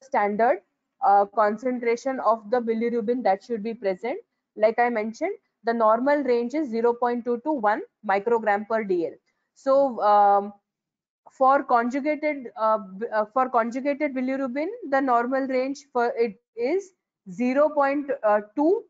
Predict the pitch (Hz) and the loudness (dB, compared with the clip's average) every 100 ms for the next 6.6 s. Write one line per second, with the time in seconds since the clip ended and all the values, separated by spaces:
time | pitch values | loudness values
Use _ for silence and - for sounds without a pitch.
0 | _ _ 269 247 233 240 240 240 254 254 | _ _ -4 -2 0 0 2 0 -2 -6
1 | - 240 247 233 202 190 196 175 175 170 | 2 2 2 0 -2 0 -2 -2 -6 -6
2 | 165 175 254 403 _ _ _ - 214 240 | -4 -4 -4 -6 _ _ _ -4 -4 0
3 | 269 262 233 269 311 285 294 277 277 277 | -2 0 -2 -2 0 -2 -2 -4 -4 -6
4 | 254 247 262 269 226 285 359 - 214 262 | -6 -4 -4 -4 -4 -6 -6 -4 0 0
5 | 330 _ _ _ 180 220 247 311 285 277 | -2 _ _ _ -8 -2 0 0 0 0
6 | 285 285 254 214 302 | -2 -4 -4 -4 -4